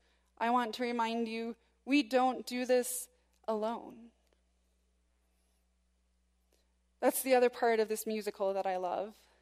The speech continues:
As you get to the end, you've lost some characters, some characters have strayed. So all of these families, all of these different fairy tale stories are broken up and intermixed.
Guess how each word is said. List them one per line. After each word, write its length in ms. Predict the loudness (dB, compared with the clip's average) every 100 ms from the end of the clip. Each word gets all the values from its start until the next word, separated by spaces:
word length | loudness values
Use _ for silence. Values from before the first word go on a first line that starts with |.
| _ _ _ _ _
As 200 | 2 4
you 140 | 2 0
get 320 | 6 6 6 _ _ _ _
to 140 | -4
the 180 | 0 0 2
end, 560 | 2 2 0 -2 -4 -10 -20 _ -10
you've 180 | -6
lost 400 | 2 4 4 0
some 160 | -6 -6
characters, 560 | -2 0 0 0 -2 -2
some 160 | -6
characters 520 | -2 -2 -2 -4 -6
have 140 | -6 -8
strayed. 680 | -8 -4 -4 -2 -4 -8 -12 _ _ _ _ _ _ _ _
So 160 | 2
all 320 | 4 8 8 8
of 100 | 6
these 280 | 0 -4
families, 500 | -6 -6 -6 -6 -8
all 240 | 2 6 6
of 80 | 6
these 220 | 0 0
different 520 | 2 4 6 4 2 -4 _
fairy 520 | -14 2 4 6 4
tale 400 | 0 0 2 4
stories 920 | 0 -2 0 2 0 -4 -6 -8 -10 -14 _ _ _ 2
are 160 | 2
broken 460 | 4 8 8 6 2
up 180 | 2 0
and 140 | -4
intermixed. 880 | -4 -4 -4 -6 -10 -12 -14 -14